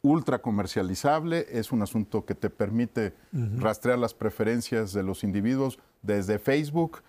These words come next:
Speaker 1: hasta otros asuntos, y el inai está protegiendo tus datos de comercialización que tú no hayas autorizado. Eh, creo que no le hemos dado el peso a lo que eso representa.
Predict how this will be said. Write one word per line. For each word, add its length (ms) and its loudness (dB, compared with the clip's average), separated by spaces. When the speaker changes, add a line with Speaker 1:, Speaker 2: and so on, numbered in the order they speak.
Speaker 1:
hasta 240 -2
otros 300 0
asuntos, 500 0
y 180 4
el 140 4
inai 320 2
está 420 -2
protegiendo 640 0
tus 200 -2
datos 300 0
de 160 -2
comercialización 840 0
que 120 -4
tú 180 -6
no 120 -2
hayas 260 -2
autorizado. 580 -8
Eh, 220 0
creo 200 2
que 100 0
no 180 2
le 100 2
hemos 240 0
dado 200 2
el 80 0
peso 640 -2
a 80 -4
lo 180 -2
que 100 0
eso 160 -2
representa. 720 -2